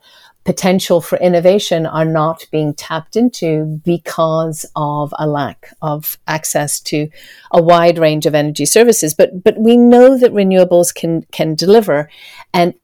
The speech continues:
everybody needs to contribute. Uh, we need data, we need communication, you know, we need debate.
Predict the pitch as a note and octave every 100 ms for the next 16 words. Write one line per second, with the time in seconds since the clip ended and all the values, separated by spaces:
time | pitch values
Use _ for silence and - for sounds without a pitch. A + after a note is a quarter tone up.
0 | _ G#3 G3+ G#3 F#3+ F3 E3 D#3+ D#3 -
1 | D3 E3 C#3 C#3+ - C#3 - - D#3+ D#3+
2 | E3 F#3+ G3 F#3+ F3+ D#3+ E3+ D#3+ D#3+ C#3
3 | C#3 E3 F3 F3 - F#3+ F#3+ F#3+ G3 -
4 | D#3+ D#3 - C#3 - D3 D#3 E3+ F3 F#3
5 | F#3 F3+ D#3+ D#3+ D3+ -